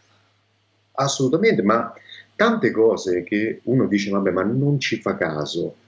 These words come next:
non ci fa", no, le persone ci fa, le persone fanno caso a tutto,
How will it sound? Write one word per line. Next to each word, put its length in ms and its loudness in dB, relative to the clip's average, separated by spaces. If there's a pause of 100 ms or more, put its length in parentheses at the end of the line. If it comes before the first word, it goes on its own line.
(160)
non 200 0
ci 160 -2
fa", 140 -2
no, 260 2
le 140 6
persone 580 2
ci 240 -4
fa, 140 -10
le 140 4
persone 680 -2 (300)
fanno 560 -2
caso 600 0
a 300 -4 (280)
tutto, 760 2